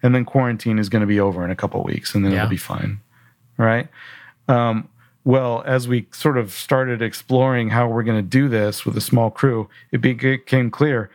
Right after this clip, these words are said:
Speaker 1: we can't do this with any crew. We gotta do a zero crew shoot, shoot. So we basically came up with this idea of putting a package together with, um, around a very basic set of gear, but professional gear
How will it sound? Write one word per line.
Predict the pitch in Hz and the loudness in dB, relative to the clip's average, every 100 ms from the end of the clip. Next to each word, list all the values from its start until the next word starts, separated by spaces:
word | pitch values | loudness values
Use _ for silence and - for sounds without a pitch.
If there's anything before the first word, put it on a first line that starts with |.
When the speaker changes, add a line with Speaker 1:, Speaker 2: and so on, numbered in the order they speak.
| _ - | _ -4
Speaker 1:
we | |
can't | 127 156 147 | 0 0 0
do | 143 | 0
this | 143 139 | 0 0
with | 123 | 0
any | 117 143 147 | 2 0 -2
crew. | - 92 - | -4 -8 -6
We | - | 0
gotta | 156 160 | 0 0
do | 147 | -2
a | 123 | -2
zero | 104 113 131 135 123 | -2 2 2 2 0
crew | - 127 113 | 0 0 0
shoot, | - 151 131 - | 0 0 0 0
shoot. | - - 147 107 - _ - - _ _ _ | -2 0 2 0 -8 _ -20 -20 _ _ _
So | - 143 | -2 0
we | 139 | 2
basically | 139 151 151 151 147 131 | 2 0 0 0 2 2
came | - 139 135 | 2 2 2
up | 131 | 0
with | 143 | 2
this | 135 120 | 2 2
idea | 117 113 135 139 | 0 2 2 2
of | 104 | 0
putting | 139 131 120 | 0 2 0
a | |
package | - 127 135 143 - | 0 0 0 -4 -4
together | - 110 107 104 104 110 - - _ _ _ | -2 0 2 2 0 -2 -12 -20 _ _ _
with, | - 113 104 101 | 0 2 2 0
um, | 110 107 - | 0 0 0
around | 131 127 123 123 | 2 2 2 0
a | |
very | 117 120 123 | 2 0 2
basic | 123 120 123 101 | 0 0 -2 -2
set | - 120 | 0 2
of | 113 98 | 0 0
gear, | 123 135 | 2 2
but | 110 117 | 0 -2
professional | - 120 131 120 120 107 | -2 0 0 0 -2 -2
gear | 98 98 110 107 | -2 -2 -2 -4